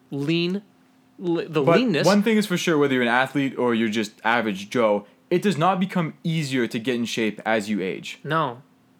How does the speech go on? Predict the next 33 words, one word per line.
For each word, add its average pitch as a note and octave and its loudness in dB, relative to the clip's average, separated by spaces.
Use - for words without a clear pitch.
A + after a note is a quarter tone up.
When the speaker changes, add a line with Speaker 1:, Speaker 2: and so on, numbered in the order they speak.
Speaker 1:
No, E3 2
and C#3 -2
Zion, E3+ 2
like, C#3+ 0
it's C#3+ -2
painfully F3+ -2
obvious. B2+ -2
Zion's F#3+ 2
the G#3 -6
type F3 -2
of - -18
person, B2 -6
I D#3 2
think G3 0
body E3+ 2
weight's D#3 0
gonna D#3 -4
be C3 -2
a A#2+ -4
struggle D3 0
for C#3 -4
him B2+ -4
his C3+ -8
entire C3+ -2
career, C#3+ -4
'cause C#3+ -6
he's C3 -4
clearly G3 0
someone C#3+ -2
who C#3 -6
just - -6
very D#3 -2
easily C#3+ -4